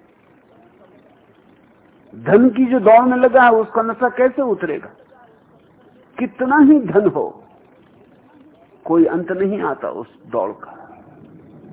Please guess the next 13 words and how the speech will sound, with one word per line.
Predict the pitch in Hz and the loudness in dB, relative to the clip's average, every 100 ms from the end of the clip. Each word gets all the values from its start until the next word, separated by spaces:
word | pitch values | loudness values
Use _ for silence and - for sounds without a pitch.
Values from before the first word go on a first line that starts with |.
| - - - - - - - - - - - | -20 -20 -20 -20 -20 -20 -20 -20 -20 -20 -10
ये | 160 202 | -4 0
नशे | 226 214 220 262 254 | 2 4 2 0 0
ज्यादा | 190 233 254 | 4 4 4
गहरे | 247 247 254 285 | 4 4 4 2
हैं। | 226 - - - - - - - - - - - - - 151 | -2 -8 -20 -20 -20 -20 -20 -20 -20 -20 -20 -20 -20 -10 -4
लोग | 185 226 262 | 4 4 4
शराब | - 214 196 233 - | 2 2 4 2 0
का | 262 | 0
तो | 254 | 0
बहुत | 226 240 262 | 0 2 0
विरोध | 233 254 294 | 2 2 2
करते | - 254 - 156 | 2 -2 -2 -10
हैं, | 139 | -10